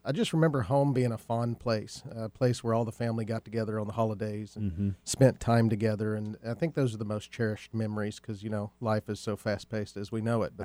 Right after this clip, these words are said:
Speaker 2: Absolutely.
Speaker 1: holidays, being in the home, being together as a family, that family unity, it's
Speaker 2: Was
Speaker 1: just
Speaker 2: there
Speaker 1: always
Speaker 2: s-,
Speaker 1: special.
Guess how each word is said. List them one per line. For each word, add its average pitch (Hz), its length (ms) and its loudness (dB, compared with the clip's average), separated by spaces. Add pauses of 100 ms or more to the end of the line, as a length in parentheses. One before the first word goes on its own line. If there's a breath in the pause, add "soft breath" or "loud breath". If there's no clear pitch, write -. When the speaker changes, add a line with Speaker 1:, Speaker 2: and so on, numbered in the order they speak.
Speaker 2:
Absolutely. - 160 2
Speaker 1:
holidays, 127 580 4
being 117 260 0
in 110 120 0
the 104 80 -4
home, 110 440 -4 (380)
being 123 160 4
together 110 360 0
as 101 120 -4
a 107 40 -8
family, 107 600 -4
that 107 160 -2
family 107 320 -4
unity, 104 480 -4
it's 101 160 -6
Speaker 2:
Was 117 100 4
Speaker 1:
just 123 80 8
Speaker 2:
there 127 80 8
Speaker 1:
always 120 200 4
Speaker 2:
s-, - 20 -4
Speaker 1:
special. 107 340 -2